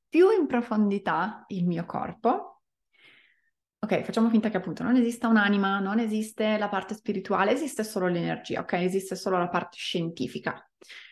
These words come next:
Eh, e questo l'ho letto e ho cercato di appunto integrarlo con tutto quello che, in cui credo io e secondo me veramente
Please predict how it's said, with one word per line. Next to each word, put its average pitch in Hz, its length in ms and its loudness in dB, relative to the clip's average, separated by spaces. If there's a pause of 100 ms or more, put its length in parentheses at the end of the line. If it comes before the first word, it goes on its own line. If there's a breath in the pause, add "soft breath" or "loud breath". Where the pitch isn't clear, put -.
(120)
Eh, 180 300 4
e 208 60 2
questo 254 240 0
l'ho 208 80 4
letto 202 640 0
e 175 340 -2
ho 190 100 -4
cercato - 380 -10
di 185 240 2
appunto 175 560 0
integrarlo 190 840 0
con 202 180 -2
tutto 214 240 -8
quello 214 240 -2
che, 226 120 -4
in 202 220 0
cui 208 160 -2
credo 190 280 0
io 180 220 2
e - 80 -4
secondo 190 280 -4
me 196 280 0
veramente 170 640 -2